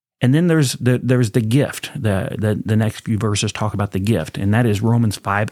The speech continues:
eight. "But God demonstrates his love towards us in that while we were still sinners, Christ died for us."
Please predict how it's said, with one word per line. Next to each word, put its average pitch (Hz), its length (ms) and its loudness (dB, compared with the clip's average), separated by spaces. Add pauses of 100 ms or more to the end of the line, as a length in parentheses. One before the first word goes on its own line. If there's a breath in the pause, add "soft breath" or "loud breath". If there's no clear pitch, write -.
eight. 104 300 0 (1080)
"But 113 160 -2
God 135 240 2
demonstrates 147 560 0
his 156 320 -2
love 92 400 -4
towards 123 460 -2
us 98 400 -4 (260)
in 120 120 4
that 113 140 -2
while 123 240 0
we 131 200 2
were 160 120 0
still 151 220 -2
sinners, 98 540 -4 (140)
Christ 104 340 -2
died 131 260 0
for - 240 -10
us." - 220 -10